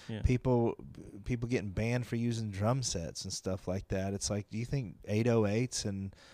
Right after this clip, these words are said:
Speaker 2: hip hop beats are, th-, that's, um,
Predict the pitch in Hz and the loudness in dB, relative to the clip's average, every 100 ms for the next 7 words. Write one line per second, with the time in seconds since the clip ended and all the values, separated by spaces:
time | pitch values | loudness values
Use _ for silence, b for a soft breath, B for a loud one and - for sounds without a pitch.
0 | B - 110 - 117 117 - _ b b | B -2 2 4 6 4 2 _ b b
1 | - 92 101 113 - 101 95 90 90 B | -6 0 0 0 -4 -2 -2 -2 -6 B
2 | B B - 71 - 120 107 113 - - | B B -20 -10 -10 -8 -6 -4 -4 -4
3 | - 110 101 95 92 | -4 -4 -4 -4 -8